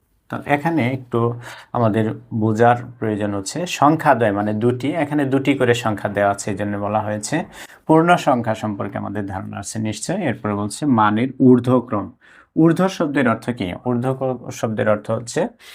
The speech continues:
যে উপরের দিকে, অর্থাৎ ছোট থেকে বড়, এটা হচ্ছে মূলত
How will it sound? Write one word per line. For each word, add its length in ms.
যে 180
উপরের 540
দিকে, 320
অর্থাৎ 360
ছোট 300
থেকে 480
বড়, 400
এটা 200
হচ্ছে 200
মূলত 360